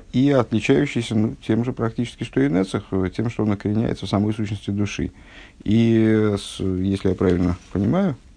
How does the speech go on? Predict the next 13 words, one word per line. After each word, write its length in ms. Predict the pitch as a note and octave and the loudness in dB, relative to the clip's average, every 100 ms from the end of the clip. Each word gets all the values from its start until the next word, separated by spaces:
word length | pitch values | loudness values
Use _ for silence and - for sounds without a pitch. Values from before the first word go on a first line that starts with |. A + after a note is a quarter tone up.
| - - - - - - - - - | -20 -20 -20 -20 -20 -20 -20 -20 -8
то, 400 | - A2 A2 A2 G#2+ - - | 0 4 6 4 2 -6 -12
э, 360 | - F#2 F#2 F#2+ | -4 0 0 0
вот 200 | F#2+ G2 | 0 0
эту 200 | G2 F2+ | 0 0
способность 680 | - G2+ - B2 F2+ E2 - | 0 0 2 0 0 -2 -4
Эйдоя, 580 | F#2+ F#2 G#2 E3 F3+ D3 - - - _ - - _ - | -2 0 2 2 2 0 -6 -20 -20 _ -20 -20 _ -8
которая 340 | - F2 F#2 | -4 0 2
является 320 | F2 F2+ D#2+ - | 2 2 0 -2
производной 580 | G2 G2 G2 F2 E2+ | -2 0 0 0 0
от 120 | E2+ - | -2 -4
си-, 160 | - | -4
от 180 | E2+ E2+ | -2 -2
силы 460 | - G#2 F2+ F2 | -2 -2 0 -2